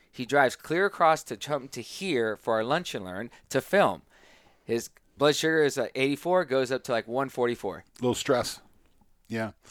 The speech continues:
Speaker 2: Well, that, that first one, again, the Music Hill Ranch stuff. So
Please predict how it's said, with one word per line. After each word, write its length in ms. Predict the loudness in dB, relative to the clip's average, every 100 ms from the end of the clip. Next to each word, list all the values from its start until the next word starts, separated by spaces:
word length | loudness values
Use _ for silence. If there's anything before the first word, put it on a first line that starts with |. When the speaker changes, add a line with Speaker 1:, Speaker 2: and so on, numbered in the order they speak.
| -18 -16 4
Speaker 2:
Well, 140 | 8 10
that, 180 | 8 6
that 180 | 4 6
first 360 | 8 8 8
one, 260 | 6 4 2
again, 300 | 0 4 4
the 80 | 4
Music 300 | 2 2 2
Hill 140 | 2
Ranch 240 | 4 4 2
stuff. 520 | 2 2 0 -20 -14
So 320 | 4 6 6